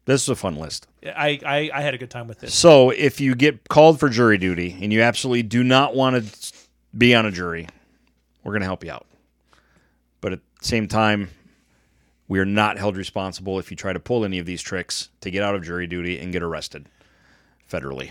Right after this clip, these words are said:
Speaker 2: Now, remember, remember,
Speaker 1: If that's even a thing.
Speaker 2: getting out of jury duty means that you actually report to jury duty.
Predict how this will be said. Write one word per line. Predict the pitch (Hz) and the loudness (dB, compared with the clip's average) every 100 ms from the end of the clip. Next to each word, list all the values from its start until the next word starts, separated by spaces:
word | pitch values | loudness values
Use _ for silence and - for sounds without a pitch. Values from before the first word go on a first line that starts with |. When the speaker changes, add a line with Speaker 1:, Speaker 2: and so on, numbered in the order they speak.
| - | -8
Speaker 2:
Now, | 147 | -6
remember, | 147 190 180 151 | -2 -2 -2 -4
remember, | 156 160 226 190 135 107 | -4 -2 -2 -2 -4 -4
Speaker 1:
If | 85 | -8
that's | 82 - | -10 -8
even | 80 80 | -10 -12
a | |
thing. | 82 82 73 _ 160 | -14 -16 -18 _ -4
Speaker 2:
getting | 139 226 226 | 2 2 4
out | 202 202 | 0 0
of | 160 | 0
jury | 151 208 | -4 -4
duty | 175 165 165 | -2 -2 -2
means | 156 165 147 | -4 -6 -8
that | - | -6
you | 170 | -2
actually | 165 165 180 | -2 -2 -4
report | 151 - 190 185 - | -4 -4 -2 -2 -2
to | 151 | -14
jury | 127 139 127 | -10 -8 -8
duty. | 123 117 | -10 -12